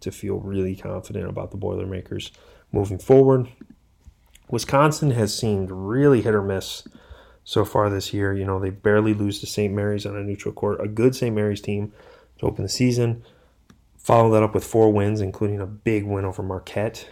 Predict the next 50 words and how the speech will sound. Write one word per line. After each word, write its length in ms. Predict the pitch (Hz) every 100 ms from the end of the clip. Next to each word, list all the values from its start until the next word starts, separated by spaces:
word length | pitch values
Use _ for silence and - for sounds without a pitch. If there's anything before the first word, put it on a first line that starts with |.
| -
at 140 | 107 98
home. 360 | 104 107 120 - - _ _ -
And 160 | 104
then 200 | 101 98
they 160 | 98 95
have 380 | 95 92 95 - - -
really 580 | - 117 110 127 123 98
underwhelmed 920 | 104 101 101 101 92 90 - - -
here 320 | 107 92 92
this 320 | 104 95 -
week. 320 | 107 101 - _ - _ _ -
They 60 |
went 200 | 104 104
to 80 | -
New 80 | 101
York 220 | 98 92
City 340 | - 104 98
to 160 | 98 -
play, 460 | - 101 95 95 -
uh, 360 | 98 92 90 87 - -
in 120 | 104
their 120 | 92
non-conference 600 | 92 95 92 95 90 87
tournament, 520 | - 107 110 107 104 - _ _ _ _
lost 340 | - - 107 -
to 60 |
Richmond 360 | 104 101 - 98
on 160 | 95 95
Monday, 440 | 98 98 98 98 - _ _
lost 320 | 117 101 98 -
to 60 |
New 100 | 101
Mexico 380 | 98 87 - 104
on 80 | 95
Tuesday. 400 | 104 101 98 95 _ _
Neither 260 | 104 110 107
of 60 | 104
those 140 | 98
teams 240 | - 104
are 40 | 98
very 220 | 101 95
good. 340 | 95 101 98 - - _ _ _ _ _
Wisconsin, 560 | 135 117 - 98 - 95
frankly, 340 | - 98 -
on 140 | 95 95
paper, 240 | 95 95
<laughs> 20 |
should 180 | - -
have 140 | 214
won 160 | 139